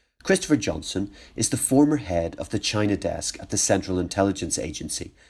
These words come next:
as well as a senior fellow at the Center for Strategic and International Studies in Washington.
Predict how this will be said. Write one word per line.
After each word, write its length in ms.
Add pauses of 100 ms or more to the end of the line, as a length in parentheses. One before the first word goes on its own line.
(180)
as 140
well 160
as 100
a 60
senior 340
fellow 540
at 100
the 80
Center 380
for 140
Strategic 600
and 80
International 540
Studies 420
in 140
Washington. 540